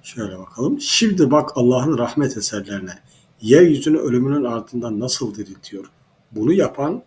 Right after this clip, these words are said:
elbette ölüler de öyle diriltecektir.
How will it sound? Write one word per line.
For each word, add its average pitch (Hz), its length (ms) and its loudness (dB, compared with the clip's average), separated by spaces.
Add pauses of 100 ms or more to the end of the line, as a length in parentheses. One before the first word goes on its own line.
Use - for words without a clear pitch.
(120)
elbette 131 640 -4
ölüler 123 460 -6
de - 120 -12
öyle 139 320 -6
diriltecektir. 107 800 -18